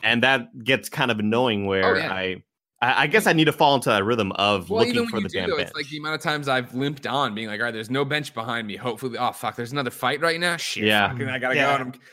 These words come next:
Speaker 2: throwing out cures and stuff. And then, yeah, that fight's easy. And then, sure enough, then's the bench
Speaker 3: There's
Speaker 2: right
Speaker 3: a bench
Speaker 2: after. I'm
Speaker 3: right
Speaker 2: like, "Well,
Speaker 3: there.
Speaker 2: come on,
Speaker 3: That's,
Speaker 2: man."
Speaker 3: that's the thing that sucks is when you, like, use all, use a bunch of ether and then use a bunch of potions to heal
Speaker 2: Yeah.
Speaker 3: your, heal your party, and then you walk forward and there's a bench right there, and it's like, "Cool,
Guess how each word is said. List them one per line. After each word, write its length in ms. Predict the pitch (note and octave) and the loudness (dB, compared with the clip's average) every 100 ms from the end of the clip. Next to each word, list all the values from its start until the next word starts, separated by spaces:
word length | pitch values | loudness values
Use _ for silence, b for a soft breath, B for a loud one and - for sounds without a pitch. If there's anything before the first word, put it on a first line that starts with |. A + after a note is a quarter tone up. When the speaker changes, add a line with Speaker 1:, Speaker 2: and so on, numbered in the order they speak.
| b | b
Speaker 2:
throwing 380 | - F3+ F3+ F3 | 0 6 8 8
out 200 | E3 D3+ | 6 2
cures 380 | - E3+ E3+ E3 | 2 4 6 2
and 80 | |
stuff. 240 | D#3+ E3 D#3+ | 0 0 0
And 100 | D#3+ | -2
then, 120 | D#3+ | -2
yeah, 240 | G3 C#3 | 2 2
that 260 | B2+ D#3 D3+ | 2 2 2
fight's 240 | D#3 D#3 | 0 0
easy. 320 | E3+ E3+ D3 C3+ | -2 -6 -6 -4
And 100 | C#3 | -4
then, 140 | B2+ | -4
sure 200 | B2+ C#3 | -2 -2
enough, 240 | C3 B2 - | -2 -2 -2
then's 220 | B2+ B2 | -4 -4
the 60 | |
bench 200 | A2+ B2 | -6 -4
Speaker 3:
There's 100 | D3 D3 | 0 2
Speaker 2:
right 60 | A#2 | 4
Speaker 3:
a 20 | |
bench 160 | C3+ | 2
Speaker 2:
after. 100 | C3+ | 0
I'm 60 | B2+ | -4
Speaker 3:
right 20 | |
Speaker 2:
like, 60 | A#2+ | -4
"Well, 60 | |
Speaker 3:
there. 80 | A#2+ | -4
Speaker 2:
come 80 | F3 | -2
on, 240 | A#2 F#2 A2 | -2 -4 2
Speaker 3:
That's, 160 | F#3 G#3+ | 2 2
Speaker 2:
man." 140 | B3 | 0
Speaker 3:
that's 200 | - G#3 | 2 2
the 20 | B3+ | 4
thing 100 | A3 | 2
that 120 | F#3 | 4
sucks 260 | F#3 E3 | 4 2
is 120 | D#3 D3 | 2 0
when 120 | D3 | 2
you, 140 | D3+ | 4
like, 220 | D3+ C#3+ C#3 | 6 4 2
use 240 | C#3+ C#3+ | 0 4
all, 240 | C#3 C#3 | 6 4
use 220 | C3+ F3 E3 | 2 2 2
a 80 | |
bunch 180 | D#3 D3 | 2 2
of 60 | B2 | -2
ether 360 | C3+ C3+ C#3 | -6 -2 -2
and 140 | C3+ B2 | -2 -2
then 100 | A#2+ | -2
use 200 | B2+ B2+ | -2 -2
a 20 | |
bunch 240 | B2 B2 | -2 -2
of 240 | B2+ A#2 A#2 | -2 -2 0
potions 460 | C3+ A#2+ - B2+ | 0 0 -2 -6
to 80 | - | -6
heal 160 | C3 B2 | 0 2
Speaker 2:
Yeah. 260 | A#2 A#2+ - | 4 4 2
Speaker 3:
your, 100 | B2+ | -2
heal 200 | D#3 C#3 | 2 4
your 80 | C3 | 4
party, 320 | C3 B2 C3 | 4 4 4
and 100 | B2+ | 2
then 80 | B2+ | 2
you 100 | B2 | 4
walk 220 | B2 A#2 | 4 4
forward 300 | - B2 A#2 | 2 0 0
and 40 | A#2 | 0
there's 120 | A#2+ | -2
a 60 | |
bench 220 | A2 A#2 A#2+ | -2 -2 -2
right 140 | A#2+ | -2
there, 80 | B2+ | -2
and 60 | |
it's 100 | A#2 | 0
like, 140 | A#2 A#2+ | 0 4
"Cool, 280 | G3+ D#3+ | 6 6